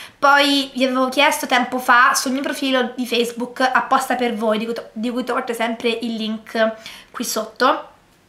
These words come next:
mi avete chiesto, eh, io vi avevo chiesto in un post di scrivermi delle domande a cui volevate che io rispondessi, delle domande di, veramente di qualsiasi genere,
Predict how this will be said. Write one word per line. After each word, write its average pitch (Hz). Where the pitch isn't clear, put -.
mi 302
avete 285
chiesto, 262
eh, 240
io 269
vi 254
avevo 285
chiesto 247
in 285
un 320
post 262
di 262
scrivermi 269
delle 247
domande 233
a 226
cui 240
volevate 233
che 233
io 226
rispondessi, 220
delle 220
domande 240
di, 226
veramente 240
di 214
qualsiasi 233
genere, 220